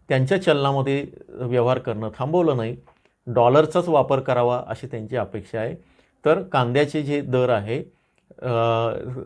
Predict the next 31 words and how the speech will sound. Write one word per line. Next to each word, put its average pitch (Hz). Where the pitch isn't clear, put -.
या 131
पद्धतीने 131
कमी 127
होऊ 127
शकतात, 139
कारण 131
चीन, 139
पाकिस्तान 127
हे 135
सगळेच 139
कांद्याची, 135
कांद्याचं 135
एक 135
प्रकारचं 131
किंमत 135
युद्ध 135
छेडतील 135
आणि 131
त्याचा 135
परिणाम 120
कुठेतरी 151
आपल्या 139
किमतीवर 127
होईल. 123
त्यामुळे 143
कदाचित 131
फेब्रुवारीचे 139
दर 120
तुम्हाला 135
अपेक्षित 135
असेल 127